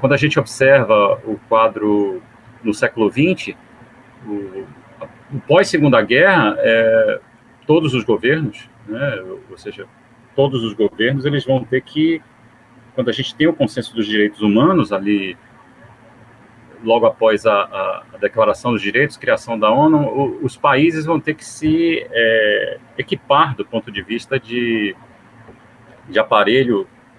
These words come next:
a-, administrativo do Estado pra que possa, possamos ter, é, os serviços públicos, né, na época, os serviços, mas mais recentemente as políticas públicas sendo executadas. Então, isso é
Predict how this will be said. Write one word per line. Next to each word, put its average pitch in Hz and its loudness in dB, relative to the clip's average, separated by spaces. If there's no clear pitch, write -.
a-, 107 -4
administrativo 123 -2
do 147 -2
Estado 139 0
pra 165 -4
que 175 -6
possa, 160 2
possamos 143 0
ter, 139 0
é, 101 -4
os 104 -12
serviços 120 -2
públicos, 127 0
né, 120 -4
na 104 0
época, 113 -2
os - -16
serviços, 101 -8
mas 123 -2
mais 135 2
recentemente 127 -2
as - -8
políticas 131 -2
públicas 131 -8
sendo 143 -2
executadas. 101 -2
Então, 160 0
isso 170 0
é 156 6